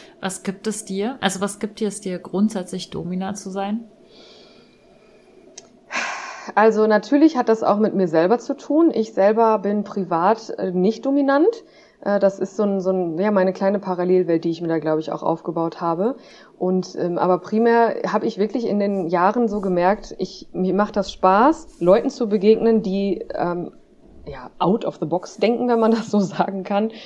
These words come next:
Speaker 2: ähm, die halt wirklich auch mal, ähm, den Mut haben zu sagen, „Ich stehe dazu und ich möchte das ausprobieren“ oder „Ich bin schon alter Hase und ich möchte das jetzt mal mit dir ausprobieren“ oder, oder.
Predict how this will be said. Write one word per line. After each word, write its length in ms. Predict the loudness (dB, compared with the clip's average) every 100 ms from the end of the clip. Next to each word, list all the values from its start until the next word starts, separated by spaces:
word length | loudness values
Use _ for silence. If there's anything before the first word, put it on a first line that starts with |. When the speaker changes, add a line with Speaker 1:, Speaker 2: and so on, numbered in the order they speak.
| -20 -20 -2
Speaker 2:
ähm, 260 | 0 2
die 160 | 0 0
halt 160 | 0 0
wirklich 300 | -2 -2 -2
auch 120 | 0
mal, 320 | 0 0 0
ähm, 340 | 0 -2 -4 -2
den 160 | 0
Mut 280 | 4 4 2
haben 240 | 2 2 0
zu 120 | 2
sagen, 280 | 4 4 2
„Ich 100 | 0
stehe 180 | 2
dazu 340 | 4 4 2 0
und 100 | 0
ich 100 | 0
möchte 260 | -2 -2
das 160 | -4 0
ausprobieren“ 560 | 0 0 -4 -2 0 2
oder 220 | 4 4
„Ich 100 | 2
bin 140 | -4
schon 160 | -2 -2
alter 240 | 0 0
Hase 240 | 2 2 0
und 80 |
ich 160 | -2 -2
möchte 320 | -2 -4 -2
das 160 | -4 -4
jetzt 160 | -8
mal 80 | -6
mit 160 | -4 0
dir 100 | 2
ausprobieren“ 520 | 2 -2 -4 -2 0
oder, 300 | 0 0 2
oder. 320 | 2 2 0